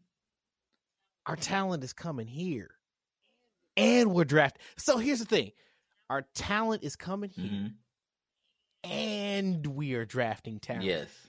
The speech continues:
Speaker 2: You're, you're stacking. You're stacking on, on top of
Speaker 1: <laughs> You're
Speaker 2: talent.
Speaker 1: stacking
Speaker 2: We've never had
Speaker 1: upon
Speaker 2: that
Speaker 1: talent.
Speaker 2: before. We'll have a couple. We'll have a big joker, a little joker, and an ace. And then we have all clubs, uh, like, three of clubs, four of clubs. Like, we wouldn't have nothing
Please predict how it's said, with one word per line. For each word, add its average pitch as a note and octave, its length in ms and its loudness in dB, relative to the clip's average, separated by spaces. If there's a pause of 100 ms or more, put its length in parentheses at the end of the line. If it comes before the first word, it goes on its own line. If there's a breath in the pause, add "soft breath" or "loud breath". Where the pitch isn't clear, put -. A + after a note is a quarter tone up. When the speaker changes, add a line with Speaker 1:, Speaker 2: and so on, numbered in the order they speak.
Speaker 2:
You're, A#2+ 240 4
you're A#2+ 340 4
stacking. G#2+ 680 4
You're G#2 120 -2
stacking A2+ 540 2
on, G2+ 280 -2
on G2+ 260 -2
top G#2+ 260 2
of G2 80 -4
Speaker 1:
<laughs> - 20 -6
You're G2+ 200 6
Speaker 2:
talent. F2+ 60 0
Speaker 1:
stacking - 520 6
Speaker 2:
We've C4 120 10
never A3+ 320 12
had A3 180 12
Speaker 1:
upon F3 120 10
Speaker 2:
that D#3+ 120 12
Speaker 1:
talent. B2 460 8
Speaker 2:
before. - 80 -18 (120)
We'll F3+ 200 10
have G3 240 12
a C#3 80 8
couple. F3+ 600 10 (140 soft breath)
We'll F#3 140 10
have E3+ 160 12
a B2+ 80 10
big E3+ 340 12
joker, F#3+ 520 12 (220 soft breath)
a - 80 6
little E3 300 12
joker, D#3 420 12
and A#2 220 10
an A2 140 6
ace. A2+ 440 8 (280)
And A2+ 160 4
then C3+ 200 10
we C3 120 4
have C3 260 12
all A#2 300 12
clubs, A2 680 8 (400)
uh, G#2 140 8
like, A2 360 8
three C3 200 10
of G#2+ 100 2
clubs, A#2 400 8
four A#2+ 280 6
of G#2+ 40 -2
clubs. A#2 360 8
Like, A2 120 8
we D3+ 100 8
wouldn't D#3 260 12
have A#2+ 220 4
nothing F#3 540 8